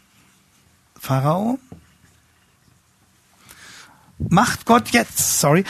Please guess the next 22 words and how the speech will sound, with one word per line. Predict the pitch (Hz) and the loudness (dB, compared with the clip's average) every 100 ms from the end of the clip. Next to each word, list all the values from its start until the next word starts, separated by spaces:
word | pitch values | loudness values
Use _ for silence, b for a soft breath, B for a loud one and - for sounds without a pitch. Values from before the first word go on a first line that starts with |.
| B | B
macht | - 208 247 | 2 2 2
Gott | 233 202 | 0 2
jetzt | 180 220 220 | 2 0 0
in | 190 | 0
den | 196 175 | 2 4
Versen | 190 175 180 | 2 4 2
zweiundzwanzig | - 156 160 175 185 - - - - _ - 156 160 - 156 - | 2 2 4 2 0 -4 -16 -14 -14 _ -2 2 2 2 -2 -4
und | - 147 - | -4 -4 -4
dreiundzwanzig. | - 135 127 113 - 98 104 | -4 -2 0 -2 -6 -12 -10
Jetzt | 131 - | -8 -4
müssen | 147 | -2
wir | 147 | 0
genau | 143 175 | 2 4
hinschauen. | 175 156 - 135 185 - B B | 6 4 0 -2 -4 -6 B B
Müssen | 139 | 0
wir | 147 | 2
sowieso | 135 135 160 | 2 2 2
die | 139 | 0
ganze | - 131 - | 0 -4 -4
Zeit. | - 135 156 | -2 -2 -2
<laughs> | B B B B B B B B - - - 127 123 - B B B B B B B B B B B B B B B B - | B B B B B B B B -12 -10 0 2 2 -2 B B B B B B B B B B B B B B B B -6
So, | - 143 | 0 0